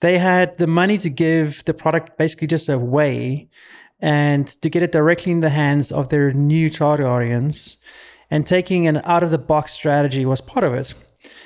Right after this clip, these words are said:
They focused on the sports crowd, suggesting a correlation between their product and athletic prowess.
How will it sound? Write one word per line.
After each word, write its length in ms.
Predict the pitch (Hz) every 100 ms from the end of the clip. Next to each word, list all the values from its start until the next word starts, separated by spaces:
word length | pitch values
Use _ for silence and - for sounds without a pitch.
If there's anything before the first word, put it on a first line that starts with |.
| _
They 100 | -
focused 400 | - 202 220 -
on 400 | 160 165 160 160
the 80 | 156
sports 300 | - 269 -
crowd, 340 | 135 117 131
suggesting 1000 | - 131 160 - 165 156 151 147 147 143 - _ _ _ 151
a 60 |
correlation 640 | 147 156 147 147 156 - 147
between 400 | 147 - 147 139
their 120 | 135
product 600 | 135 165 151 139 - - -
and 680 | 147 139 135 131 131 - - - -
athletic 500 | 131 135 135 160 -
prowess. 540 | 226 202 123 127